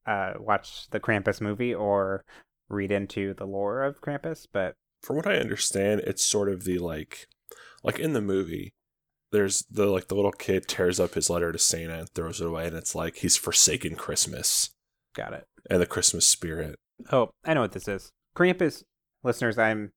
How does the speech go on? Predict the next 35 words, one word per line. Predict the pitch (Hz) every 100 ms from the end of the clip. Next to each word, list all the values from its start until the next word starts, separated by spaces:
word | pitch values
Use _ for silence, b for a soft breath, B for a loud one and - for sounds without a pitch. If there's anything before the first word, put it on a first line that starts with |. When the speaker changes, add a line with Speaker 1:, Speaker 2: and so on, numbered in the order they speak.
| _
Speaker 1:
I'm | 120 117
rubbing | 135 135 120
my | 107
fingers | 117 110 104 -
together, | 104 101 101 101 101 -
uh, | 101 101 101 -
like | 113 104
I | 101
have | 113 104
a |
bunch | 104 107
of | 101
money | 101 107 101 98 -
in | 104
it, | 101 - - _ -
like, | 117 - - -
'cause | 107 107
I, | 101 -
like, | 107 107
I | 101
found | 117 110 107 98
it. | 95 -
I | -
found | - 110 107 107
the, | 104 101 101 _ b b -
I | 110
found | 117 110 107
the, | 104 101 - b _ -
the | 104
nug. | 101 101 95 - - _ _ _ -
Krampus | 185 208 220
wants | 156 120
Christmas | - 123 113 -
for | 107
himself, | 95 95 113 101